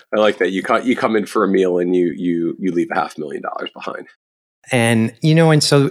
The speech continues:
Speaker 2: it's been such an amazing journey. I, I just feel so, so blessed that I was able to put this together.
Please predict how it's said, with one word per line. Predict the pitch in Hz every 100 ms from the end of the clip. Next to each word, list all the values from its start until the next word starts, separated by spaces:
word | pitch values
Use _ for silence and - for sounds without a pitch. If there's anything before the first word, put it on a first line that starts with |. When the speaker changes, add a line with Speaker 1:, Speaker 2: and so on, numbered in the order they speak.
| -
Speaker 2:
it's | 135 135 -
been | 190 131
such | - 120
an | 110
amazing | 95 92 92 90 87 80
journey. | 87 85 85 87
I, | 90 -
I | 95 87
just | 110 -
feel | - 110 95
so, | - - 107 104 104 98 -
so | - 107 110 -
blessed | 98 101 104 - - -
that | 98 90
I | 92 85 -
was | 98 87
able | 98 87 90
to | - - 87 80 - - - - -
put | - -
this | 120 107 -
together. | - 95 101 101 104 101 101